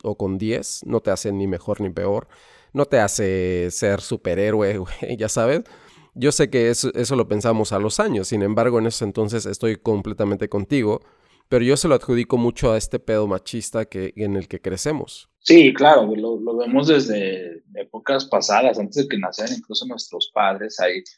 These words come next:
Speaker 2: hay testimonios donde el hombre tenía a su esposa y a sus concubinas viviendo en la misma hacienda, ¿no? Entonces, creo que sí viene como de generaciones y aparte también puede existir la, las malas influencias, ¿no?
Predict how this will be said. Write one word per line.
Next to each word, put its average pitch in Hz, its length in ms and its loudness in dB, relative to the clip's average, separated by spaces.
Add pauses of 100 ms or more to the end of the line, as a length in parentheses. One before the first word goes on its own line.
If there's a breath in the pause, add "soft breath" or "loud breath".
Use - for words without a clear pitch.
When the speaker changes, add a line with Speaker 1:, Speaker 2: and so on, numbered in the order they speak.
(480 soft breath)
Speaker 2:
hay 110 760 2
testimonios 101 640 -2
donde 107 240 2
el 95 80 -4
hombre 98 300 -4
tenía 113 680 2
a 95 140 -6
su 101 120 -6
esposa 110 560 -2
y 127 100 2
a 101 80 0
sus - 200 -10
concubinas 123 920 -4
viviendo 98 400 -8
en 95 60 -8
la 90 100 -2
misma 87 320 -12
hacienda, 107 520 -2
¿no? 120 140 -16
Entonces, 110 640 -8 (420 loud breath)
creo 135 240 8
que 143 80 4
sí 143 240 4
viene 135 380 4
como 135 280 0
de 101 180 0
generaciones 107 1300 -4 (100)
y 123 100 2
aparte 113 840 2 (360)
también 135 400 6
puede 170 180 4
existir 147 580 4
la, 87 200 -2
las 98 180 -4
malas 104 260 -4
influencias, 95 580 -6
¿no? 117 100 -6